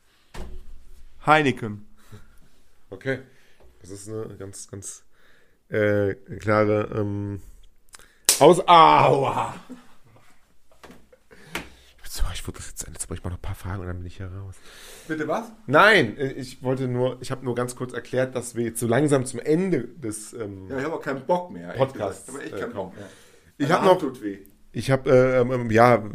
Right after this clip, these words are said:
Speaker 2: Android oder I O S?
Speaker 1: Windows Mobile.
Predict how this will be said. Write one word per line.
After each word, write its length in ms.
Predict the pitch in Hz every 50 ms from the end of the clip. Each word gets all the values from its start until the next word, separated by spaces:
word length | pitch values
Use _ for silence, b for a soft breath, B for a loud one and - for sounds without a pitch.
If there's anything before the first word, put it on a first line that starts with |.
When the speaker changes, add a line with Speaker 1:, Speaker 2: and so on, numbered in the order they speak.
| - -
Speaker 2:
Android 460 | - 143 156 170 156 160 165 165 160 -
oder 280 | 147 139 139 135 131 -
I 160 | 139 139 135 - -
O 160 | 139 143 -
S? 460 | - 139 131 127 - - - - - - - - - - - - - - - - - _ - _ _ - - - - - - - - - - _ _ _ _ - _ - - - _ - _ - - _ - - _ - _ _ - - _ _ _ _ - _ _ - _ _ _ _ - _ _ - _ _ _ _ _ _ _ _ _ _ _ _ _ - _ - - - - _ _ - _ _ _ _ _ _ _ _ - -
Speaker 1:
Windows 440 | 123 143 170 175 170 156 147 -
Mobile. 520 | 143 139 139 143 123 117 101 95 98 95